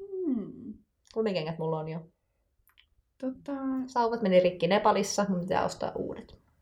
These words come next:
Speaker 1: Mua kiinnostaisi tuo lumi-, tai siis toki tälle etelässä, niinku tarviiks ihminen lumikenkiä? Onks mitään, onks mitään väliä?
Speaker 2: Mm, no, silloin kun o-, ha-, niinku hankikanto on huono, niin sitten pääset niinku,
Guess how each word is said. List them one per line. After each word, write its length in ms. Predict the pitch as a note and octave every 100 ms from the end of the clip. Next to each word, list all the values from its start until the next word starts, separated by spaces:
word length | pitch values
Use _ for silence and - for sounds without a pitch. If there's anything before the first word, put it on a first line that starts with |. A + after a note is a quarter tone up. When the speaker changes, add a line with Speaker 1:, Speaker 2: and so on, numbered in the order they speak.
| _ _ _ _ _ _ _ _ _ _
Speaker 1:
Mua 160 | F4 F#4
kiinnostaisi 460 | G4+ D#4 C4+ C4 -
tuo 140 | C4
lumi-, 440 | C#4+ C#4+ C4 G3+ A#3+
tai 140 | D4
siis 280 | D4 D#4 - D4+ C#4
toki 200 | C#4+ C4+
tälle 240 | A3+ A3+ A3+
etelässä, 460 | A#3 G#3 F3 - A3+
niinku 160 | A#3+
tarviiks 440 | A#4+ A#4+ A3 - G3
ihminen 320 | G3 A#2+ F2
lumikenkiä? 460 | - - - C4
Onks 140 | C#4+ C4
mitään, 260 | A#3 - - - G4
onks 200 | F#4 G3+
mitään 180 | -
väliä? 200 | - - - _ -
Speaker 2:
Mm, 840 | A3+ G#3+ G#3+ A3 A3 A3 - -
no, 240 | G#3 - - - - - - -
silloin 440 | - B3+ A3 G#3
kun 280 | G3+ A3 G#3 -
o-, 160 | - - G#3+
ha-, 140 | G3+ - A3 G#3+
niinku 360 | G#3+ G#3 G#3+ -
hankikanto 680 | A#3 A3 F#3 E3+ E3+ E3
on 80 | F3
huono, 320 | F3+ E3+ D#3
niin 120 | D#3 E3
sitten 220 | - F3 E3+
pääset 240 | F3 F3+
niinku, 220 | F#3 F3+